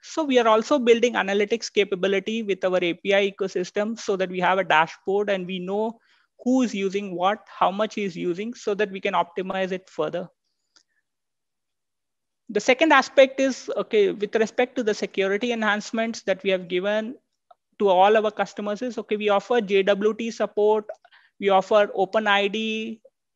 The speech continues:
saml, we even offer L dap as well as oauth two point oh communication with respect to any security. So we cover a wide range of security aspects with,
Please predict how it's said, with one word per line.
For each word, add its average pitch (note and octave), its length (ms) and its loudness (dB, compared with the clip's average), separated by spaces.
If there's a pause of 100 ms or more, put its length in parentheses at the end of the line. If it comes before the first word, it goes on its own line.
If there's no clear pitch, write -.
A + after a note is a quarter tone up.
saml, G3+ 680 0 (640)
we G3 120 -6
even G#3+ 220 -4
offer G#3 300 -2
L F3 220 2
dap G3 360 0
as F#3+ 200 -2
well G#3 160 0
as G#3 120 -6
oauth F#3+ 320 -2 (380)
two G3+ 80 -4
point F#3+ 260 -4
oh F#3 80 -2
communication F3 840 -10 (720)
with F3+ 180 -4
respect F#3 380 -2
to - 80 -4
any G3+ 240 -4
security. G3 580 -6
So - 200 -4
we B3+ 160 -2
cover B3+ 300 4
a B3+ 80 6
wide A3 440 4
range A3+ 200 4
of G#3 100 -2
security F#3+ 520 -2
aspects G#3 720 -4
with, F#3 220 -8